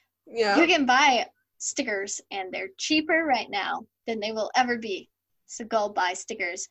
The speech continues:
Speaker 2: And you don't have to buy all of your stickers are stickers, but if you buy, I think it's, like, six small stickers on the entire site, you get X percent off. So go get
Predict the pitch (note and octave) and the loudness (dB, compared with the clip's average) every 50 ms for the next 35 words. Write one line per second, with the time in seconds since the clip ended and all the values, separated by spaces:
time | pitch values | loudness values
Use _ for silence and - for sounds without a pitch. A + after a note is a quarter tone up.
0 | _ _ _ - B3+ C#4 D4+ F4+ F4 F4 E4 D#4+ D#4+ E4 D4 D4 C#4+ C#4 C4 B3+ | _ _ _ -4 -2 0 2 2 2 2 2 0 -2 -2 0 2 4 4 4 4
1 | C4+ C4 _ _ _ _ _ _ _ _ - B3 C4+ C4+ B3+ B3 A3+ A3 - C4 | 2 -4 _ _ _ _ _ _ _ _ 0 2 2 2 2 0 -4 -4 -4 -4
2 | A#3 A#3 A3 A3 - G#3+ B3+ F4 D#4+ - - G3+ - - - A2 - - - - | -4 -4 -6 -4 0 2 2 2 2 -2 -6 -10 -10 -10 -12 -10 -10 -10 -8 -8
3 | A3+ A3 A3+ A3+ A#3+ A#3+ A3+ A#3+ A#3 A#3 A#3 A3+ G#3 - G#3 - - A#3 A#3 A#3 | -8 -8 -8 -8 -8 -2 0 0 0 2 0 0 -2 -2 -4 -6 -6 -8 -8 -8
4 | A#3 - G#3 G3 - - - - - A#3 A#3 A#3 - - - - - A#3 G#3 G3+ | -6 -8 -8 -8 -8 -12 -14 -10 -8 -8 -8 -8 -10 -14 -12 -10 -6 -4 -2 -2
5 | G#3+ A3+ - - - A3 A3 - A#3 A#3+ C4+ C4 B3 G#3 G3 G3 F#3+ G3 G#3 - | -2 -4 -6 -8 -8 -8 -6 -4 -4 -4 -4 -4 -6 -6 -6 -6 -10 -10 -10 -6
6 | - A3 G#3+ G#3+ G#3+ - - A#3 C4 C#4 C#4 B3 B3 A#3+ A#3 A3+ - - _ - | -4 -4 -4 -4 -6 -4 -2 -2 -2 -2 -2 -4 -4 -2 -2 -4 -4 -6 _ -4
7 | D4 D4 D4 - - - D4+ D4 C#4+ - C#4 C4 B3+ B3 B3+ D4 F#4+ - _ _ | -4 -4 -4 -4 -8 -4 -4 -4 -4 -2 -2 0 0 2 0 0 -2 -4 _ _
8 | _ _ _ _ _ _ - _ _ _ _ - - B3+ B3 - A#3 B3 C4+ B3 | _ _ _ _ _ _ -20 _ _ _ _ -16 -14 -14 -8 -4 -2 -2 -2 -2
9 | A#3 - - - | -4 -6 -6 -6